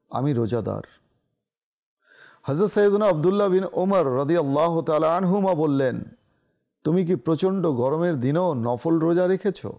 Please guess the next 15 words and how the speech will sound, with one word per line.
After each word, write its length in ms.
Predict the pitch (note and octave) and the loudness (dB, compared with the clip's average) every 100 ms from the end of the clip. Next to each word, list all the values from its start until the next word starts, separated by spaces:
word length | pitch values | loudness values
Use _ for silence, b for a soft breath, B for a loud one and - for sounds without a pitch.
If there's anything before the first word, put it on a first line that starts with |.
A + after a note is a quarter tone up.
| _ _ _ | _ _ _
অথচ 320 | C3 D3+ D#3 | -4 -2 -2
তুমি 320 | E3 D#3 F3+ | 0 0 0
এই 280 | F3+ - D3 | 0 -2 -2
পাহাড় 420 | - B2+ B2+ D3 | -2 -6 -4 -4
সময়ের 560 | B2 C3 B2 C#3 D#3+ C#3+ | -4 -4 -2 0 -2 -4
ছাগল 560 | - - B2 D3 F#3 | -10 -6 -4 -2 -2
চরিয়ে 480 | D3 - D3 A3+ B3 | -4 -2 0 2 0
থাকো।" 360 | F#3 A#2+ - - - _ _ _ _ _ _ | 0 -6 -8 -14 -14 _ _ _ _ _ _
সে 180 | - | -6
বলল, 420 | C3 D3 C#3+ B2+ - - _ _ _ _ _ _ - | -2 0 0 -2 -4 -12 _ _ _ _ _ _ -6
"আল্লাহ 320 | B2+ C3+ C3+ | -2 -2 -2
তাআলার 340 | A#2 A#2 C3 | -4 -4 -4
শপথ, 600 | A2 - G#2+ D#3 C3+ - - _ _ _ _ _ _ | -6 -6 -4 -4 -4 -8 -20 _ _ _ _ _ _
আমি 340 | A2+ B2+ C3+ - | -4 -2 -2 -4
এটা 360 | A#2+ C3+ G#2 | -4 -4 -6